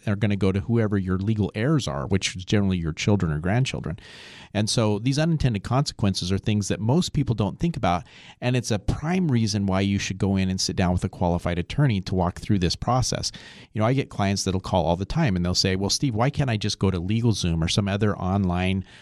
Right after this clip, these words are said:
document preparation service?" And I say, "Well, the reason is, is because you're not familiar with all of everything that may happen." And because we're experienced, we've done this and we've seen these,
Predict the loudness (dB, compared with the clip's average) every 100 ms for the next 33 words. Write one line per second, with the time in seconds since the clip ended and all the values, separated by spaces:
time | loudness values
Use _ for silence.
0 | -14 -2 0 0 -2 -2 -2 -2 -2 0
1 | 0 0 -2 -2 -4 -2 0 0 0 0
2 | 0 0 0 0 0 2 0 -2 -2 0
3 | -2 -2 -4 0 0 0 -6 -20 _ _
4 | -12 -2 0 2 0 0 -2 -4 -4 0
5 | 2 0 0 -2 -4 -2 0 0 0 -4
6 | -2 -2 0 0 0 0 0 -2 0 0
7 | 2 0 -2 0 0 0 -2 -4 -12 -20
8 | -6 -2 0 0 0 0 0 0 0 -2
9 | -6 -2 0 2 0 -4 -2 0 0 -2
10 | 0 0 0 -4 -4 0 0 0 -2 0
11 | 2 2 0 -2 -4